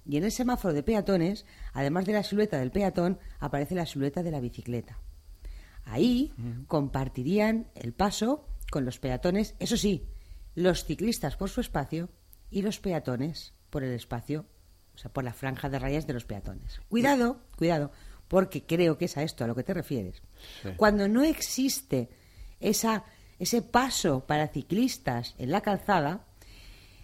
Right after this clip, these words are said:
Speaker 1: el ciclista cruza por cualquier paso peatonal cuando el
Speaker 2: Correcto.
Speaker 1: semáforo peatonal está en verde
Speaker 2: Ujú.
Speaker 1: y que es un paso exclusivo para peatones.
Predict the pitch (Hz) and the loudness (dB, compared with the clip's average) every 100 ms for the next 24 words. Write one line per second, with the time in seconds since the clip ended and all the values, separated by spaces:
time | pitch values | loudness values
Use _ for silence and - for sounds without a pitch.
0 | - 160 170 165 160 143 165 - 302 - | -6 2 6 6 4 0 -2 2 2 4
1 | 233 - 262 320 - 147 143 - - 143 | 0 4 4 4 2 0 0 -4 -4 -2
2 | 147 139 254 - 269 - 190 147 196 208 | -2 0 0 2 0 0 0 2 2 4
3 | 196 175 180 - - - 180 175 165 175 | 4 4 0 -6 -12 0 2 4 2 0
4 | 226 254 254 226 214 202 208 208 190 175 | 0 0 0 2 2 2 2 2 2 2
5 | 196 196 143 156 202 - - 98 98 - | 4 4 2 0 -2 -10 -10 -8 -8 -12
6 | - - - - - 175 156 139 139 143 | -20 -20 -20 -20 -6 -4 -2 -2 -4 -6
7 | 123 139 - 170 - - 143 147 - 131 | -4 -6 -6 -6 -6 -4 -2 -4 -4 -4
8 | 156 - - - - 160 175 165 - 165 | -4 -8 -18 -16 -4 -2 -2 -4 -4 -2
9 | 135 120 127 - | -2 -4 -8 -16